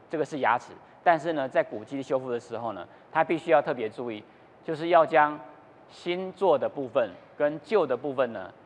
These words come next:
要能够清楚地呈现出来。那原来没有旧-，没有修复的部分呢，我们也做了一个展示。在现场呢，各位可以看到我们这个饰板呢，有新的全白的，有这个米白的，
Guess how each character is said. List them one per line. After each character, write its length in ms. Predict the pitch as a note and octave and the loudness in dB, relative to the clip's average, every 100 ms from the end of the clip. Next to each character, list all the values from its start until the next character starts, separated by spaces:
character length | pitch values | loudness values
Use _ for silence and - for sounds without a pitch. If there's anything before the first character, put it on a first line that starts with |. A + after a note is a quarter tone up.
| - | -14
要 200 | - C#3+ C3 | 0 2 2
能 140 | A2+ | -2
够 240 | A#2+ C#3+ | 0 2
清 240 | A2+ - E3 | 0 -6 -8
楚 140 | D3 | -8
地 100 | G#2 | -12
呈 160 | F2+ G#2 | -12 -8
现 180 | C3 A#2 | -6 -6
出 140 | A#2+ | -8
来。 180 | G2 D2+ - - - - | -10 -12 -18 -20 -20 -2
那 220 | E3 C#3+ - - - | 0 0 -4 -20 -8
原 200 | C3+ F3 | -4 -2
来 120 | F#3+ | 0
没 180 | D3+ D#3 | -2 0
有 120 | E3+ | 0
旧-， 320 | A#2+ - D3 B2 - | -2 -2 -2 -2 -8
没 180 | D3 | -4
有 200 | E3 C3 | -2 -2
修 260 | G#2 - D3+ | -2 -2 -2
复 160 | D3+ D3 | -2 -6
的 80 | |
部 160 | B2 C#3 | -6 -6
分 160 | B2 A2+ | -4 -6
呢， 200 | F#2+ F#2 - - | -8 -14 -20 -10
我 140 | A2 | -6
们 100 | B2+ | -6
也 80 | B2 | -6
做 200 | A2+ E3+ | -4 -4
了 60 | |
一 40 | C3+ | -4
个 80 | C3 | -4
展 220 | A#2 F2 | -4 -6
示。 240 | - B2+ E2+ - _ - | -10 -16 -16 -20 _ -2
在 140 | G3 | -2
现 200 | F#3 G#3+ | 0 -2
场 220 | D#3+ G#2 | -2 -8
呢， 180 | G#2 G#2+ - - _ - | -8 -10 -12 -20 _ -2
各 80 | E3+ | 2
位 100 | D#3+ | 2
可 120 | D#3 | 0
以 20 | |
看 180 | C3+ D3 | -2 2
到 300 | D3 C3 - - - - | 2 2 -2 -18 -20 -14
我 100 | A#2+ | -12
们 120 | C3+ | -8
这 140 | F3+ | -6
个 100 | E3+ | -4
饰 220 | D3 G3 | -6 -6
板 180 | D#3 G2 F#2 | -4 -4 -6
呢， 180 | F#2+ G2 _ - | -16 -18 _ -14
有 200 | B2+ A2+ | -10 -10
新 280 | - F3+ F#3+ | -10 -8 -4
的 120 | F3 | -4
全 200 | C3+ C3+ | -4 -6
白 240 | D3 A#2 | -4 -4
的， 160 | F#2+ F2 - - _ - | -6 -12 -14 -20 _ -10
有 180 | A#2+ | -8
这 80 | A#2+ | -4
个 100 | F3+ | -2
米 240 | F3+ D3 A2 | -2 -4 -6
白 220 | G2 F2+ | -8 -8
的， 160 | F#2+ | -10